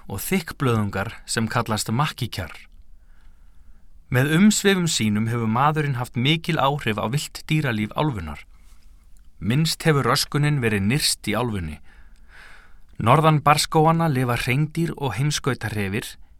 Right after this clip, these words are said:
í barrskógunum lifa elgir, úlfar, gaupur og skógabirnir og í þeim laufskógum sem eftir eru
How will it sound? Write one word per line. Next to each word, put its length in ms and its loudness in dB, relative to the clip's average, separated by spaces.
í 60 -4
barrskógunum 760 0
lifa 280 -2
elgir, 540 -4
úlfar, 560 -4
gaupur 500 -2
og 140 -6
skógabirnir 680 -2
og 140 2
í 40 2
þeim 360 2
laufskógum 720 0
sem 180 -2
eftir 400 -4
eru 340 -2